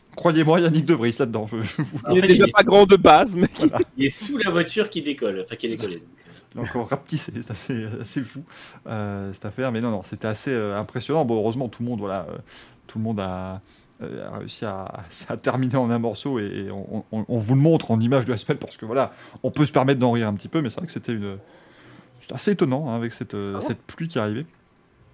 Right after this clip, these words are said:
Speaker 3: Il y a un truc qui m'étonne quand même, ça fait deux fois en deux meetings que, euh, les Formule E finissent avec, euh, la moitié du peloton dans, dans le même virage. On avait vu ça à New York aussi, sous la pluie aussi.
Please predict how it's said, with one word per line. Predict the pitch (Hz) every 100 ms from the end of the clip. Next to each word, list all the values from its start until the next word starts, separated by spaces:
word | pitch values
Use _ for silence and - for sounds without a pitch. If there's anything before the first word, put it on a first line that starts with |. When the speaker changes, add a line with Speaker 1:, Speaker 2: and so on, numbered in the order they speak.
| -
Speaker 3:
Il |
y | 113
a |
un |
truc | 147 202
qui | 113
m'étonne | 107 180
quand | 143
même, | 185
ça | -
fait | 107
deux | 110 156
fois | - 175 170
en | 123 98
deux | 95 131 143 135
meetings | 123 123 156 156 120 90
que, | -
euh, | 101 98 92 90 90
les | 90 92
Formule | - 98 101 131
E |
finissent | - 104 123 98
avec, | 92 90
euh, | 95 90 90 -
la |
moitié | 98 107 123
du | 107
peloton | 110 135
dans, | 127 104 95
dans | 92
le | 101
même | 110
virage. | 104 113 180 - - - - _
On | 107
avait | 98
vu | 107
ça | 131
à |
New | 110
York | 107 117 -
aussi, | - -
sous | 160 -
la | 131
pluie | - 131
aussi. | 117 - 190